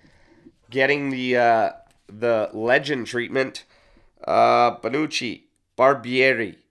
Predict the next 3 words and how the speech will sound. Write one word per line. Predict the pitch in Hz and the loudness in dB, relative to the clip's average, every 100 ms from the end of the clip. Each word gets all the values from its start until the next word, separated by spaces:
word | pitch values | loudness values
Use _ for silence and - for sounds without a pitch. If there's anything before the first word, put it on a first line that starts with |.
| _ | _
Pellegrini, | - 123 135 120 127 131 117 92 _ _ | -6 -2 -2 -4 -6 -6 -8 -10 _ _
Frabotta, | _ 131 135 131 139 135 - 113 92 - _ _ - | _ 0 2 2 0 -2 -2 -4 -4 -10 _ _ 0
Arthur, | 135 143 - 113 104 | 2 2 -4 -8 -8